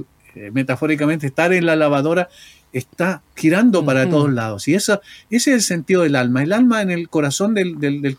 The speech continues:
Speaker 1: del creyente, ahí en el caso de los discípulos, en el aposento alto estaba cada vez más turbado, más agitado, más complicado,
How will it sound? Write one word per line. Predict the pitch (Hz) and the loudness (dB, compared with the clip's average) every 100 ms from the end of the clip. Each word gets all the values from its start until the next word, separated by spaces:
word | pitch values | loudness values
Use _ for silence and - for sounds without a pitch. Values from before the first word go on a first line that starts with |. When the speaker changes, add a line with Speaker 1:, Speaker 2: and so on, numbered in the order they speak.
| _ | _
Speaker 1:
del | 139 127 | -4 -4
creyente, | 131 131 180 202 147 | 0 0 0 0 0
ahí | 160 | 2
en | 165 | 0
el | 147 | -2
caso | 156 160 | -4 -2
de | 139 | 0
los | 143 | 0
discípulos, | 143 185 151 170 208 _ _ - - _ - | 0 -2 -2 -4 -4 _ _ -20 -20 _ -4
en | 143 | 0
el | |
aposento | 143 147 135 175 196 160 | 0 -2 -2 -4 -2 -2
alto | 180 - | -2 -2
estaba | 160 - 175 170 | -8 -2 -2 0
cada | 143 160 160 | -2 -2 0
vez | 156 156 | -2 -4
más | 156 151 143 - | -6 -10 -12 -6
turbado, | 127 123 127 117 | -6 -4 -4 -4
más | 123 156 - | -4 -4 -6
agitado, | 143 127 117 127 113 - _ _ _ _ | -8 -10 -8 -6 -6 -10 _ _ _ _
más | 147 151 | -6 -4
complicado, | 151 131 117 117 104 95 | -6 -4 -6 -8 -10 -10